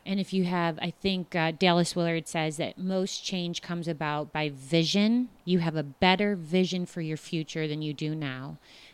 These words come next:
By intent, so you maybe write it down. Maybe that was the act of what I was doing. It's not just an idea, but now I intend to do it.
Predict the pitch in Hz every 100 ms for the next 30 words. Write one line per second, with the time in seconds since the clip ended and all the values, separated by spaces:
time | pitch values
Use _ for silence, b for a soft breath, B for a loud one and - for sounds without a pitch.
0 | B 170 170 127 185 - - 160 143 -
1 | - - 175 160 165 170 165 156 160 165
2 | 160 - 151 135 127 151 151 156 156 -
3 | 185 147 151 131 151 - 147 151 143 139
4 | 143 - 147 147 - 110 - 165 - 170
5 | - 156 151 160 160 151 143 139 156 151
6 | 139 135 131 127 - - 139 139 135 156
7 | 151 - - -